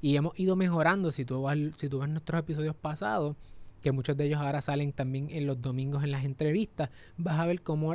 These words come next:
el, la calidad del contenido aumentó y quiero compartir contigo cómo lo hicimos, pero vamos a empezar por lo más básico. La manera más fácil de hacer un live streaming es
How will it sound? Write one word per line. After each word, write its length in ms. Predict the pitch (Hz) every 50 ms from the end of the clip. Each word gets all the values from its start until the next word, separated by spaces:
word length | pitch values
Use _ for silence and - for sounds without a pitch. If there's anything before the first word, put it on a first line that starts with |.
| -
el, 340 | - 190 170 160 151 147 139
la 120 | 139 143
calidad 300 | - 143 143 139 143 139
del 100 | 139 143
contenido 440 | 139 - 156 151 151 156 156 156 165 -
aumentó 680 | 170 160 156 156 151 151 151 147 143 - - 226 220
y 80 | 196 175
quiero 240 | 143 147 135 139 135
compartir 380 | 143 139 147 143 139 151 139
contigo 340 | - 143 139 139 151 156 143 - - - - - -
cómo 260 | - 139 139 147 156
lo 40 | 160
hicimos, 300 | 151 - 254 247 196 135 -
pero 220 | - 160 190 220 196
vamos 140 | 147 139
a 40 | 135
empezar 240 | 131 - - - 156
por 160 | 156 - 180
lo 80 | 151 131
más 160 | 117 113 113
básico. 340 | 123 - 107 - 117 - - - - - - - - - - - - - - - - - - -
La 160 | 156 160 160
manera 260 | 170 160 165 175 208
más 300 | 196 185 196 202 190 -
fácil 420 | - - 180 170 - - 127 123 - - - - - - - - -
de 100 | 135 135
hacer 200 | 131 123 160 151
un 120 | 160 170
live 140 | 175 170 180
streaming 500 | 170 - - - 123 117 117 117 135 143 - - - - - - - - - - -
es 300 | 202 226 226 - -